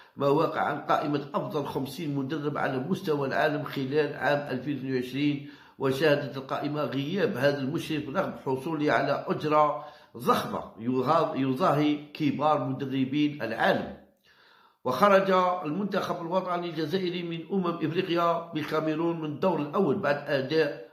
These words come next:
مذل وخرجت البعير، كما خسر صراعه في التأهل إلى مونديال قطر بعد هزيمة في المباراة الفاصلة أمام منتخب الكاميروني وأمام مدرب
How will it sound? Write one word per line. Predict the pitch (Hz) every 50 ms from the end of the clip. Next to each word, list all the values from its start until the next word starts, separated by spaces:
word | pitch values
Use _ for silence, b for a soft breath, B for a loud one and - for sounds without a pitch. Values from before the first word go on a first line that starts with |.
| _ -
مذل | 131 147 147 135 - 143 190 185 - 190 - - - - _ _ _ _ _ _ _ _ _ _ _ _ _ _ _ _ _ _ _ -
وخرجت | 127 135 135 - 175 170 - - 160 156 - - - -
البعير، | 147 139 127 - 156 151 - - 180 190 151 127 98 - - - -
كما | 117 104 120 113
خسر | - - 151 143 - 147 147 147 147
صراعه | 147 - 147 143 185 185 139 143 147 143 151 147
في | - 147
التأهل | - - - - - 151 151 156
إلى | 156 160 151 156
مونديال | 147 143 143 143 131 123 147 156 156 156 156 - -
قطر | 175 156 - 151 151 143 123 - B B B B B B B B
بعد | 104 160 151
هزيمة | 139 135 139 139 131 131 147 156 151 147
في | - 147
المباراة | 139 135 135 135 135 151 156 147 143 -
الفاصلة | - 151 143 - 147 143 147 143 143 - 135
أمام | 135 147 156 135 139
منتخب | 151 147 - 135 - 143 127 131
الكاميروني | 131 - - 123 123 131 139 143 151 151 151
وأمام | 151 151 147 139 - 135 135 135 - 165 143 131 143
مدرب | 160 156 147 156 143 143 156 156 147 - -